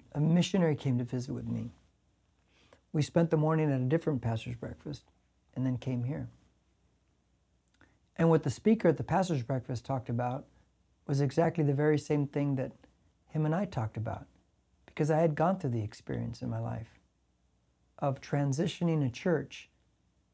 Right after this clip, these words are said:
with young leadership. And it's a very important thing to do, because churches are getting older and existing spiritual leaders are getting older, and we need young leadership, or else,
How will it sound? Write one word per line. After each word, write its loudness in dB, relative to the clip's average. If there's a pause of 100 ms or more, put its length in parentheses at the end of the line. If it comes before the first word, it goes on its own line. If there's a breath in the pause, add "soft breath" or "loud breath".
(140)
with -2
young 2
leadership. 0 (1500)
And -2
it's -6
a 0
very 4
important 0
thing 0
to -2
do, 0 (360)
because -4
churches -6
are -4
getting -2
older -2 (160)
and -4
existing -2
spiritual -4
leaders -4
are -6
getting -4
older, -2 (440 soft breath)
and 0
we 2
need 2
young 0
leadership, -4
or -2
else, -4